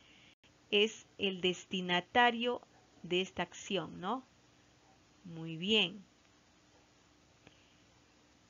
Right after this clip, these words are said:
Y miren aquí que este mismo predicado también tiene,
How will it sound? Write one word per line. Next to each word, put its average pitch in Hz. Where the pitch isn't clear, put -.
Y 240
miren 302
aquí 269
que 220
este 285
mismo 277
predicado 233
también 214
tiene, 285